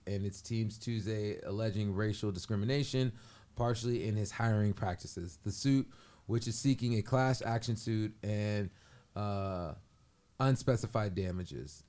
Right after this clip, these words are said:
and names the N F L, the New York Giants, Denver Broncos, and Dolphins as plaintiffs. It lists the other twenty-nine teams, uh, in the legal as John Doe's. So, yeah,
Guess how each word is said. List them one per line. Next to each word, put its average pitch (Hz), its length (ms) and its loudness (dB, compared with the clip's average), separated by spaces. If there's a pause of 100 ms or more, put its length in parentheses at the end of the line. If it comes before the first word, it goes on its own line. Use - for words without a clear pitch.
and 98 560 -4
names 107 360 2
the - 160 -2
N 123 100 4
F 123 180 2
L, 110 340 2
the 98 120 0
New 101 140 2
York 107 280 0
Giants, 101 460 -2
Denver 104 260 0
Broncos, 98 520 0
and 92 100 0
Dolphins 95 460 -2
as 80 160 -8
plaintiffs. 123 600 0 (640)
It 143 220 0
lists 143 480 4
the 117 360 2
other 123 200 6
twenty-nine 120 540 4
teams, 113 580 2 (240)
uh, 101 600 2
in 104 300 2
the 101 80 0
legal 107 460 2
as 95 360 0
John 101 380 2
Doe's. 82 360 -4
So, 80 200 -8
yeah, 113 300 0